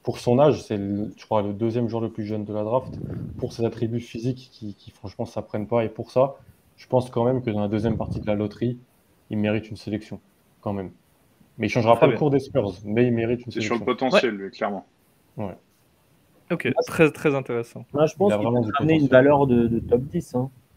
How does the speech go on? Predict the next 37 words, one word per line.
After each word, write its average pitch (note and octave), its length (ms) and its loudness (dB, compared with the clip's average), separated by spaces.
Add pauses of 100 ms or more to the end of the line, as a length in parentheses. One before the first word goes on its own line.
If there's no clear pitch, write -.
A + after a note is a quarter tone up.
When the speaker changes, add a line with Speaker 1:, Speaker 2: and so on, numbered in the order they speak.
(100)
Speaker 4:
Euh, A#2+ 40 -12 (440)
dans G#2+ 60 -8
Speaker 1:
Ouais. G2 80 -4
Speaker 4:
cette - 180 -18
draft, C3+ 160 -6 (120)
il A2 80 -10
peut G#2 40 -12 (260)
te - 60 -10
ramener A2+ 280 0
un, A2+ 240 -4 (720)
un A2 140 4
intérieur A#2+ 580 4
qui - 120 -20
te - 60 -20
fait A2+ 160 -2
trois B2+ 280 2
contrats, B2+ 640 0
euh, A2 180 0 (340)
que B2+ 80 2
tu C3+ 140 0
vas C#3 100 8
jamais E3+ 200 4
Speaker 1:
Ouais. F3 60 2
Speaker 4:
payer E3 220 4
trop - 280 2
cher E3+ 380 2
parce - 220 -8
qu'il A#2+ 120 -2
va A2 60 0
pas A#2 140 0
être A#2+ 160 -2
une A#2+ 120 -2
superstar, C#3+ 680 -6
mais, A#2 140 -2
que, G#2+ 160 -16 (260)
mais, G#2+ 120 -6 (360)
mais G#2 60 -6